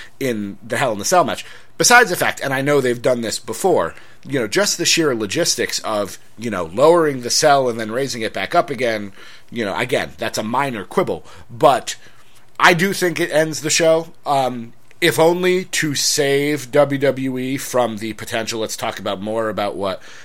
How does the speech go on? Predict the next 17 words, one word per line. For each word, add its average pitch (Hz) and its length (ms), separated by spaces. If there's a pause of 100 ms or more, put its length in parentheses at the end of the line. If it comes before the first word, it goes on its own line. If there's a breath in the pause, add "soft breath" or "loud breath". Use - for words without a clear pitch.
(140 loud breath)
wrestling 107 380
fans 101 340
are 92 60
complaining 127 500
about 90 300
these 85 220
days, 87 360 (320 loud breath)
the 113 420 (380 soft breath)
hundred 147 480
thousand 127 800
boos 135 600
that 113 180
they 110 120
are 98 100
going 101 280
to 98 100
get 95 300